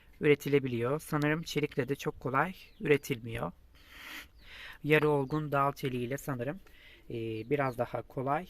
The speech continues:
üretilebiliyor diğer çelik çeşitlerine göre. Ben daha önce çelikle de denemiştim. Onların da hiçbiri tutmamıştı. Ama son ektiğim tohumlar tuttu arkadaşlar.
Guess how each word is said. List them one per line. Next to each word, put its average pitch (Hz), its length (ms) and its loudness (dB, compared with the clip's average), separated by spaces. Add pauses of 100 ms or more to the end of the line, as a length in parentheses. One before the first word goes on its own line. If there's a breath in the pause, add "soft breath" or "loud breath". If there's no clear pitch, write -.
(140)
üretilebiliyor 117 680 -2
diğer 117 560 -4
çelik - 600 -8
çeşitlerine 131 680 -6
göre. 131 320 0 (680 loud breath)
Ben 139 220 2
daha 139 200 0
önce 135 200 -4
çelikle 131 440 -2
de 120 120 2
denemiştim. 117 560 -4
Onların 143 380 2
da 123 40 -2
hiçbiri 139 360 -6
tutmamıştı. 123 680 -10 (560 loud breath)
Ama 156 220 2
son 156 220 -2
ektiğim 127 340 -6
tohumlar 127 520 -2
tuttu - 320 -8
arkadaşlar. 117 880 -6